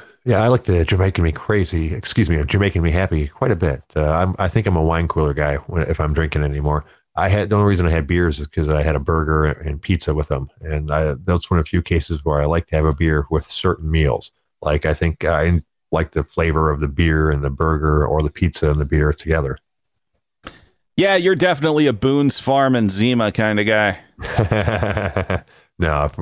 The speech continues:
Speaker 1: I think we do. I would do Mad Dog twenty twenty before I bought Boone's Farm.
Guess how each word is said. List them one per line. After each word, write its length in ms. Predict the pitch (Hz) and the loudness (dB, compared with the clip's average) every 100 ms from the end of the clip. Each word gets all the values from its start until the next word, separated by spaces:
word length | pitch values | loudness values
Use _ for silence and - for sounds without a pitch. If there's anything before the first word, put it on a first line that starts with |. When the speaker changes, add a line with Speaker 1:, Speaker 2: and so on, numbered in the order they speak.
| 76 | 0
Speaker 1:
I 160 | 82 | 0
think 240 | 87 92 - | 0 -2 0
we 80 | 80 | -2
do. 340 | 82 80 71 | 0 0 0
I 80 | 80 | 0
would 120 | 85 | 0
do 140 | 80 80 | 2 2
Mad 280 | 80 80 78 | 2 0 0
Dog 240 | 76 76 | -2 -2
twenty 200 | - 78 | -2 -4
twenty 300 | 71 87 78 | -2 -2 0
before 320 | 71 - 73 | -2 -4 -2
I 20 | 73 | 0
bought 220 | 73 71 | -2 -2
Boone's 240 | 80 76 | -2 -2
Farm. 300 | 71 73 73 | -2 -2 -4